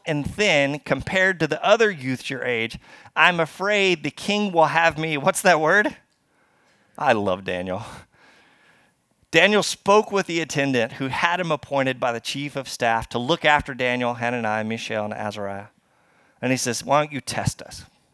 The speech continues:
Just test us. Test us for ten days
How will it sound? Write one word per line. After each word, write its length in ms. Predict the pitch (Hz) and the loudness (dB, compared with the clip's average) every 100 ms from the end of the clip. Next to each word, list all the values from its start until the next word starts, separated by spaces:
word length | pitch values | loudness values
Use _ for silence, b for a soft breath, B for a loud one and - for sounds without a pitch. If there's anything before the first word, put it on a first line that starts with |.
| _ _ _ _ _ | _ _ _ _ _
Just 260 | - 143 - | -12 -10 -6
test 380 | - 120 - | -4 -2 -6
us. 260 | - - - b b b b b b b - | -14 -18 -20 b b b b b b b 0
Test 280 | 170 165 196 | 2 4 0
us 120 | 165 | -2
for 140 | 151 | -6
ten 360 | 127 - 202 208 | -4 0 0 0
days 460 | 160 127 120 117 | 2 2 2 -2